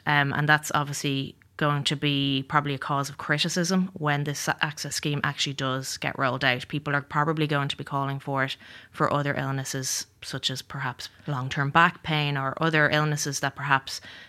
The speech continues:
need pain management. So that's probably the next campaign that's gonna kick off from this.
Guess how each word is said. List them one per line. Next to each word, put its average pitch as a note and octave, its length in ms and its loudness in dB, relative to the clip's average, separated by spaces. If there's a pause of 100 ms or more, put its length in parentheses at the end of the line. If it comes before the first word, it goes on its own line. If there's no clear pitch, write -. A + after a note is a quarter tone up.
(100)
need D3 240 2
pain C#3 240 0
management. C3 440 0
So D3 100 -4
that's D#3+ 180 2
probably E3 220 4
the C#3+ 100 0
next - 500 -2
campaign C3+ 440 -2
that's C3+ 180 -6
gonna C3+ 200 -4
kick - 220 -6
off C3 180 -4
from C#2 240 -4
this. - 360 -8